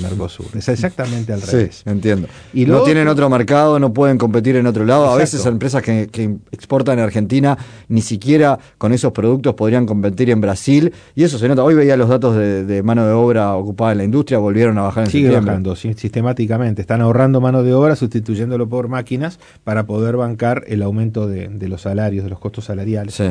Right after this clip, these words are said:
Speaker 1: Este, así que bueno, y después está la parte de turismo y compras.
Speaker 2: Ah.
Speaker 1: Y, y bueno, si uno suma las exportaciones de bienes desde territorio no franco, más turismo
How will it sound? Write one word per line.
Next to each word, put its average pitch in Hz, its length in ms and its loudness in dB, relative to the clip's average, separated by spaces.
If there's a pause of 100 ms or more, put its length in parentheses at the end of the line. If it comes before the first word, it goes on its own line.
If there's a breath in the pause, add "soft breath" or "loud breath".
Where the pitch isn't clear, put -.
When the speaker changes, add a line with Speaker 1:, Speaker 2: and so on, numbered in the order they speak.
(460 loud breath)
Speaker 1:
Este, 101 920 0
así 107 260 -4
que 147 100 0
bueno, 123 240 4
y 123 80 2
después 175 240 2
está 226 200 0
la 226 100 2
parte 180 360 -2
de 160 200 0
turismo 135 360 -2
y 110 40 -6
compras. 107 480 -8 (520 soft breath)
Speaker 2:
Ah. 101 140 0
Speaker 1:
Y, 107 840 0
y 113 100 -6
bueno, 135 320 0 (540)
si - 180 -8
uno 233 160 -2
suma 196 400 -2
las 120 160 -2
exportaciones 120 640 -4
de 117 80 -2
bienes 156 640 0
desde 110 240 -4
territorio 110 480 -4
no 110 100 -4
franco, 92 520 -10 (320 soft breath)
más 135 480 0 (240)
turismo 147 600 0